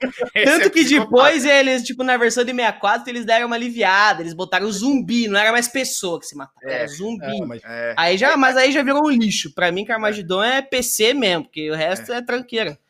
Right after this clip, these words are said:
Speaker 1: Tranqueira.
Speaker 3: Mas, assim, é, eu, eu traço na minha cabeça, é um paralelo assim,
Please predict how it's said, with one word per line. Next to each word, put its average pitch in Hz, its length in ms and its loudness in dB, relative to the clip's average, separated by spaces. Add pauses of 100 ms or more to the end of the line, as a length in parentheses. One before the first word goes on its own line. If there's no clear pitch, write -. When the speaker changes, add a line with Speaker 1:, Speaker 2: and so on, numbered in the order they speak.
(460)
Speaker 1:
Tranqueira. 113 400 -8
Speaker 3:
Mas, 214 140 -4
assim, 139 180 -4 (220)
é, 180 180 0 (160)
eu, 190 920 -2 (220)
eu 180 120 -4
traço 214 580 -2
na 185 120 0
minha 202 140 -4
cabeça, 151 680 -4
é 147 80 -8
um - 280 -10
paralelo 160 440 0
assim, 165 320 -6